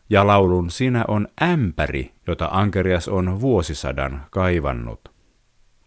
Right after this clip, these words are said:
Banaaliuksien ja rohkeiden kielikuvien rinnalla naseva ilmaus erottuu raikkaana. Näin tekee yhäkin tamperelaisen Savijalat-yhtyeen vuonna yhdeksänkymmentäkaksi ilmestyneen ainokaisen singlen aloittavan kappaleen kielikuva,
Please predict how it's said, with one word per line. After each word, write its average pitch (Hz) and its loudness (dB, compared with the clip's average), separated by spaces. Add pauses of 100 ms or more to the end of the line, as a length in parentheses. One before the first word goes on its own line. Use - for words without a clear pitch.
(300)
Banaaliuksien 78 0
ja 76 -2
rohkeiden 90 0
kielikuvien 92 0
rinnalla 95 0 (340)
naseva 101 2
ilmaus 101 0
erottuu 90 0
raikkaana. 110 -4 (580)
Näin 90 0
tekee 110 2
yhäkin 117 2 (100)
tamperelaisen 82 -4
Savijalat-yhtyeen 80 -2
vuonna 76 -6
yhdeksänkymmentäkaksi 82 -4
ilmestyneen 87 -4
ainokaisen 90 -4
singlen 95 -4
aloittavan 90 -2
kappaleen 90 -4
kielikuva, 92 -2